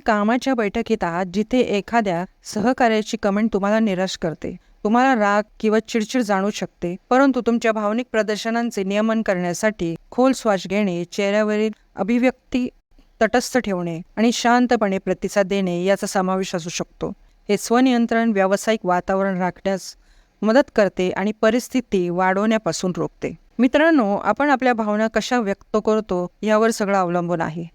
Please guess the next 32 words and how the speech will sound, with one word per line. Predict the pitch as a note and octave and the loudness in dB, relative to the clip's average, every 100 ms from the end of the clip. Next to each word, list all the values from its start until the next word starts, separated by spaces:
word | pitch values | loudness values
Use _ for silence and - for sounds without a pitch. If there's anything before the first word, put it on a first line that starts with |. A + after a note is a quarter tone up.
| _ | _
प्रॉपर | G#3 A3 D#4+ | 2 4 2
ठिकाणी | D4 B3 F3+ F3 F#3 | 0 -2 -2 -2 -2
प्रॉपर | F#3+ - F#3+ A#3+ | -4 -2 0 2
भावना | A#3+ G#3+ F#3 F3+ F3+ - | 0 0 -2 -2 -4 -6
खूप | D4+ | -2
महत्त्वाच्या | C#4 G#3 E3+ F3 E3+ F3 | 2 0 0 -2 -2 -4
आहेत. | - - _ _ | -4 -10 _ _
त्यासाठी | - C4 B3+ G3+ G3+ G3 | 2 2 2 0 -2 -4
स्वतःवर | - G#3+ A#3 A#3 A#3 | -2 0 0 0 0
नियंत्रण | A#3 A3 A3+ A3+ A#3 | 0 0 0 0 0
गरजेचं | F#3+ E3+ F3 F3 | -2 -2 -6 -4
आहे. | - E3 E3+ - - | -6 -6 -12 -6 2
तुम्हाला | A3+ C4 | 4 6
हा | C4+ | 6
व्हिडिओ | B3 A#3+ B3+ | 4 4 2
कसा | - - A#3 | 2 0 0
वाटला | G#3+ F3 F3+ E3+ | 0 0 -4 -4
हे | F3 A3 B3 _ - | -2 -2 -4 _ 0
आम्हाला | G3+ A3 A3 | 2 4 2
कमेंट | G#3+ G3+ G3+ | 2 0 -2
करून | G3+ F#3+ F#3 | -2 -2 -2
नक्की | F3+ - A3 | -4 -2 -4
सांगा. | G#3 F#3 F#3+ G3+ _ | -2 -4 -6 -10 _
संपूर्ण | - - A#3 A#3+ D4 C#4+ | -4 2 2 4 4 6
व्हिडिओ | B3 G3 F#3 | 6 4 2
पाहिल्याबद्दल | F#3 F3 F3 F3 E3+ F3+ E3+ | 0 0 0 -2 -2 -2 -2
धन्यवाद. | G3+ F#3 G3 G3 F#3+ _ _ | -2 0 0 -2 -4 _ _
याबाबतीत | G3 B3 C4+ A3+ A#3 A3+ | 2 4 4 2 -2 0
तुमचे | A3 G#3+ G#3+ | -2 -2 0
काही | G#3 G3+ | 0 -2
सजेशन्स | - G3+ G#3 - B3 A#3 - - - | -4 -2 -2 0 -2 -2 -8 -18 -4
असेल | A3 G#3+ A#3 F#3 | -2 2 2 2